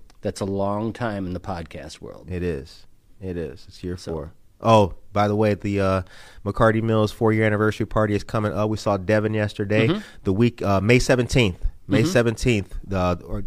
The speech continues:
Speaker 2: that's the weekend. So that weekend, pretty much, the day is not yet solidified, but the weekend of May seventeenth is our Good Morning Aurora four-year anniversary party. McCarty Mills, the whole world's invited.
Speaker 1: Mm-hmm.
Speaker 2: Um,
Speaker 1: So
Speaker 2: no.
Speaker 1: strap on them skates, Curtis.
Speaker 2: <laughs> I,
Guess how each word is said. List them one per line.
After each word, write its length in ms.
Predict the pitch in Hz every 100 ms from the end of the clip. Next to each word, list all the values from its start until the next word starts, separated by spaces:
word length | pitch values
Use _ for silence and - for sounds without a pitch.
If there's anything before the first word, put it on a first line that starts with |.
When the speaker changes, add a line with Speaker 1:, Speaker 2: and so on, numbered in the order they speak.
| -
Speaker 2:
that's 160 | 131
the 80 | -
weekend. 320 | 117 123 120
So 180 | - 104
that 200 | 98 160
weekend, 560 | 160 170 165 147 120 107
pretty 220 | - 123
much, 240 | 123 113 -
the 80 |
day 200 | 104 127
is 120 | 127 113
not 220 | 120 113
yet 180 | 113 107
solidified, 520 | 110 104 98 101 92
but 140 | 98
the 80 | 98
weekend 340 | 101 120 127
of 60 | 110
May 160 | 107 107
seventeenth 600 | - 104 98 117 104 - - - -
is 100 | 95
our 100 | 98
Good 180 | 90 104
Morning 240 | 101 101
Aurora 180 | 98 101
four-year 300 | 92 104 98
anniversary 380 | 98 92 95 98
party. 240 | - 95 90
McCarty 360 | 87 98 95
Mills, 280 | 95 92 90
the 80 | 95
whole 180 | 98 98
world's 220 | 95 90
invited. 380 | 90 87 87 80 -
Speaker 1:
Mm-hmm. 400 | 120 - - 104
Speaker 2:
Um, 300 | 101 92 90
Speaker 1:
So 60 | 110
Speaker 2:
no. 140 | 135
Speaker 1:
strap 300 | 117 147 147
on 100 | 147
them 140 | 135 127
skates, 320 | - 104 -
Curtis. 400 | - 87 87 -
Speaker 2:
<laughs> 40 | 98
I, 340 | 78 - 87